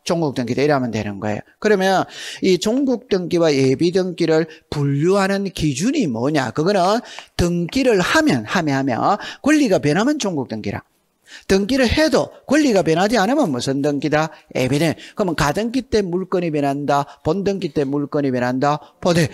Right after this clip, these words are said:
그럼 가등기를 해도 물건이 변하지 않잖아요. 그럼 물건이 변하지 않는데 왜 하느냐? 순위 보존을 위해서 하는 거거든. 청구권을 보존하기 위해서 하는 거예요.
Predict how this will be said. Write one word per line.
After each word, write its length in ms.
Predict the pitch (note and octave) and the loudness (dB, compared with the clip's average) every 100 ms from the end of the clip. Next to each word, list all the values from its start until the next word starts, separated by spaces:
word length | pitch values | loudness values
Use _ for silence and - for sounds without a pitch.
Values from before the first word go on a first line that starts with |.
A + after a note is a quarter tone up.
| - | -4
그럼 160 | G3+ E3 | -2 0
가등기를 580 | D3+ D3 A3 A#3+ B3 G#3 | 2 2 2 0 0 0
해도 120 | E3+ | 0
물건이 420 | F#3 A3 A3+ F3+ | -2 -2 0 0
변하지 380 | B2+ B2 C#3 D#3 | 0 0 0 0
않잖아요. 640 | A#2 G#2+ C#3 C3 A#2+ A2 - - - | -2 -2 -2 0 0 -2 -8 -8 -2
그럼 160 | G3 | 0
물건이 400 | G#3+ C4 C#4 B3+ | 2 0 0 0
변하지 320 | F3+ D#3 E3+ F3+ | 0 0 0 0
않는데 640 | C3 B2+ D#3+ C#4+ D4 G#3 B2+ | -2 0 0 0 2 2 4
왜 200 | C#3 D#3+ | 4 4
하느냐? 640 | F3+ E3+ D#3+ D#3+ F#3+ A3 - - | 2 -2 -2 0 0 0 -4 -10
순위 320 | - G3 G3 | -4 -2 0
보존을 480 | A3+ C4+ B3 G#3+ D3+ | 0 0 0 0 2
위해서 300 | C3+ C3 D3+ | 0 0 -2
하는 220 | B2 C3 | -2 -2
거거든. 360 | B2 A#2+ B2 B2 B2+ B2 - - - | -2 -2 0 0 2 0 -4 -12 -4
청구권을 1120 | A#3+ A3 G3+ G#3+ - G#3 G3 G3+ A#3 C4 C#4+ | -2 0 0 -2 0 0 2 2 2 2 0
보존하기 640 | D#3 C3+ C3+ D3+ D#3 D3 C#3+ | 0 0 0 0 0 0 0
위해서 320 | C#3 F3 A3 | 0 0 0
하는 360 | F#3+ A#2 G#2+ | 0 -2 -4
거예요. 280 | G#2+ G#2 G2 | -4 -2 -4